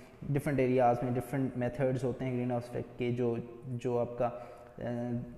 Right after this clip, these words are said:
ideal है वो ग्लास का है, यानी आपने शीशा इस्तेमाल करना है और तभी ग्रीन हाउस effect होगा। वैसे आमतौर पर प्लास्टिक यूज़ किया जाता है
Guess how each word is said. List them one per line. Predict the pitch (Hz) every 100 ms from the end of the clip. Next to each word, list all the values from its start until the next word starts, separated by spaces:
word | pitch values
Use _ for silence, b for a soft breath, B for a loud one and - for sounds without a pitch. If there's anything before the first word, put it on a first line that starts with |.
| - - - 131
ideal | 143 175 175
है | 135 131
वो | 123 139 - - - - 123
ग्लास | 123 120 120 -
का | 127
है, | 127 131 135 120 117
यानी | 117
आपने | 113 113 120
शीशा | - 127 139
इस्तेमाल | 131 131 120 120
करना | 117 117
है | 113
और |
तभी | 117 131 131
ग्रीन | 120 117
हाउस | 110 113
effect | 110 -
होगा। | 110 117 131 B B B -
वैसे | 127 151
आमतौर | 131 127 127 127
पर | 135 127 B B -
प्लास्टिक | - 120 - 131
यूज़ | 123 127 123
किया | 131
जाता | 127 117 120
है | 120 117 117